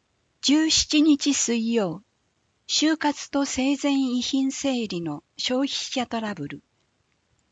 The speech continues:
三十人。丸三、十八日木曜、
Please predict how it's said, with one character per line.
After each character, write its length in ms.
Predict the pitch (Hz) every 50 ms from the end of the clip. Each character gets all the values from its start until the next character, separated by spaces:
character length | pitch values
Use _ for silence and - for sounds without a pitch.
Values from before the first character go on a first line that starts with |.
| _ _
三 340 | - - - 240 262 262 269
十 280 | - 269 262 247 220
人。 320 | 196 180 160 151 156 165 - _ _ _ _ _ _ _ _ _ _ _ _ _ _ _ _ _ _ _ _ _ _ _ _ _ _ _
丸 300 | - 202 220 226 262 262
三、 420 | - - - 240 214 208 214 240 - _ _ _ _ _ _ _ _ _ _ _ -
十 220 | - 262 302 311
八 320 | 285 - 311 285 - 285 269
日 320 | 269 269 254 - - 254
木 360 | 226 196 190 - - - 233
曜、 320 | 214 214 202 180 151 175